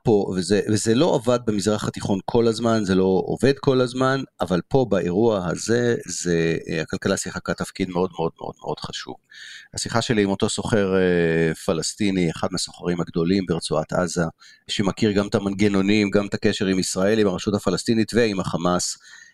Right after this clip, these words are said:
והאיש הזה שם נשמע הרבה יותר, אה, איך נקרא לזה, נחוש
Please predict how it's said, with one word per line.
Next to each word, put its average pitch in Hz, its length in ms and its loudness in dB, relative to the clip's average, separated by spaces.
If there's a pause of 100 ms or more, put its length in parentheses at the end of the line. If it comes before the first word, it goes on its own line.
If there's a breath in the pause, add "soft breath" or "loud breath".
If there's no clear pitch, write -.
(200)
והאיש 95 440 2
הזה 113 440 2
שם 117 380 0 (200)
נשמע 95 640 -2 (340)
הרבה 101 280 0
יותר, 127 440 2 (220)
אה, 90 320 0
איך - 180 -10
נקרא 95 240 -2
לזה, 90 260 0
נחוש - 680 0